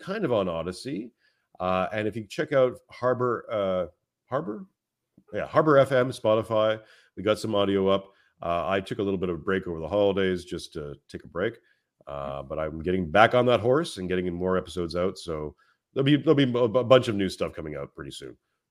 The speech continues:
Uh, so check that out. We have two main series. We have, uh, the, uh, the talks I do with my friend Mark, uh, which is more like news and culture commentary in a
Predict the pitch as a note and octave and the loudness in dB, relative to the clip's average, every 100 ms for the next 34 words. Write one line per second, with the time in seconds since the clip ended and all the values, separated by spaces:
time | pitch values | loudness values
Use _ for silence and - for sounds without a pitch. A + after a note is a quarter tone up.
0 | - C2+ C2 C2 - D2 C2+ - A2 - | -14 -10 -8 -10 -12 -14 -10 -6 -4 0
1 | F2 G2 A#2+ - G#2 G2+ G#2 F#2+ - D3+ | 6 6 6 2 -2 0 0 -2 -2 2
2 | C#3+ A#2 C#3 C3+ B2+ A#2 A2+ G2+ G#2 F#2+ | 2 0 0 0 2 0 0 2 2 2
3 | G2 F#2+ F#2+ F#2 E2 C2 E2 E2+ D#2+ D#2 | 0 -2 -2 -4 -8 -10 -8 -4 -4 -6
4 | D2+ _ - A2 G#2+ G2+ G2 G2 G2+ F#2 | -8 _ 0 0 0 -2 -2 -2 -2 0
5 | G2 C#3 - _ _ - - _ D2+ D2+ | 2 2 0 _ _ -20 -20 _ -6 -4
6 | D2+ D2+ E2 F2+ - F#2+ F2+ E2+ E2+ - | -2 -4 -6 -8 -8 -2 0 0 -2 -4
7 | F2 F#2 F#2+ F2+ E2+ D#2+ D#2 - G2 - | -4 -2 0 -2 -4 -8 -10 -2 -2 -2
8 | F#2+ G#2+ G#2+ A2+ B2 C#3 G3 - _ _ | -4 -2 -2 0 -2 -2 -6 -16 _ _
9 | _ D#2 D2 C#2+ | _ -10 -8 -8